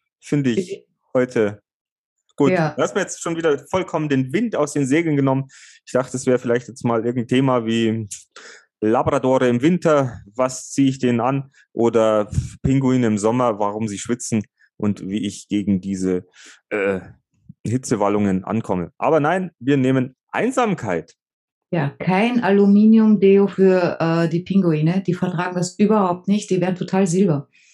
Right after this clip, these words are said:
Speaker 1: Sind das dann Silberlinge?
Speaker 2: Nee, Silberpingis.
Speaker 1: Wir schweifen ab. Einsam-, ja gut, aber Einsamkeit natürlich mit, mit jetzt, äh, in der Zeit.
Speaker 2: Ja.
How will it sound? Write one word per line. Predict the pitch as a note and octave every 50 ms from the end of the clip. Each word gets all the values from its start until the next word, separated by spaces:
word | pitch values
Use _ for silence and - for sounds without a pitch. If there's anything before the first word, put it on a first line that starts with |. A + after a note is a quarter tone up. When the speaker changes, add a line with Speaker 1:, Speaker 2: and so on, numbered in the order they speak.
| - - - - - - - - - - _ _ _ _ _ _ _ _ _ _ _ _ _ _ _ _ _ _ _ _ _ _ _ _ _ _ _ _ _ _ _ _ _ _ _
Speaker 1:
Sind | - - A#2 A#2 A2+
das | G#2 -
dann | - G2 F#2+ F#2
Silberlinge? | G#2 C3 E3+ D3 A#2 G2+ G2 F#2 F2+ E2+ - _ _ _ _ _ _ _ _ _ _ -
Speaker 2:
Nee, | D#3+ F3+ F#3 F#3+
Silberpingis. | F#3 - G#3 F3+ E3+ F#3 F3+ F3+ - G3 F#3+ E3+ D3+ D#3+ D#3 - - - - - - - - _ _ _ - - - - - - _ _ _ _ _ _ _ _ _ _ _ _ _ _ _ _ _ _ _ _ _ _ - - - - - _ _ -
Speaker 1:
Wir | A2 A2 G#2+
schweifen | - - A2 G2 G#2 A#2 A#2+ - A#2+
ab. | G2 - - - - _ _ _ _ _ _ _ _ _ _ -
Einsam-, | - G2+ A#2 C3+ C#3+ A#2+ G#2+ -
ja | A2 A#2 B2+
gut, | C3 F3+ D#3 C3+
aber | G#2 G2+ F2 -
Einsamkeit | F2+ G#2+ B2 C#3 D3 C3+ C3+ C#3 C3+ C3+ C3 -
natürlich | - A2+ A2+ A2 G#2 - C3 B2 A#2+ - G2
mit, | - G#2+ A2 G#2+ - -
mit | A2+ A2 - _
jetzt, | - A2 D#3+ A#3 - - - - - - -
äh, | - - F#2 - -
in | - G2 F#2+
der | F#2 F2 E2+ -
Zeit. | - - - E2+ D#2+ E2+ F#2+ A2 D3 G#3 - _ - - _ _ _ _ _ -
Speaker 2:
Ja. | B2 A#2+